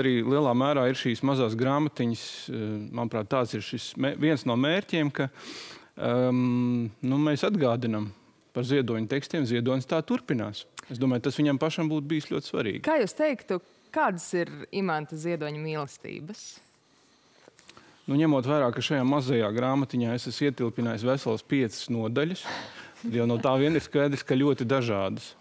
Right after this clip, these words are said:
Speaker 1: Patiešām, eh, šie minimismi ir mazi teksta gabaliņi no dzejoļiem, protams,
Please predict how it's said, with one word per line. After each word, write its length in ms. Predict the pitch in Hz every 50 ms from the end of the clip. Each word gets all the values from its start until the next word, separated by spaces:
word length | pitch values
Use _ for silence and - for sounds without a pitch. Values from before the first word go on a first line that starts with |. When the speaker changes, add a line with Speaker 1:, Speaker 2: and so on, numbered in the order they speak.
| -
Speaker 1:
Patiešām, 520 | - 113 - 143 143 123 - 123 104 104 -
eh, 840 | - - - - - - - - 135 123 123 117 117 113 113 107 98 -
šie 220 | - - 151 139 131
minimismi 720 | 147 185 202 196 170 156 151 147 - - 147 135 131 135
ir 80 | 139 139
mazi 320 | 143 160 170 156 127 123
teksta 400 | - - 143 165 156 - - 127
gabaliņi 560 | 123 147 151 139 135 127 117 117 113 107 107
no 300 | 104 107 117 123 120 113 104
dzejoļiem, 720 | 95 92 123 135 151 165 175 180 180 180 180 180 175 165
protams, 560 | - 165 165 160 151 - 156 151 156 151 -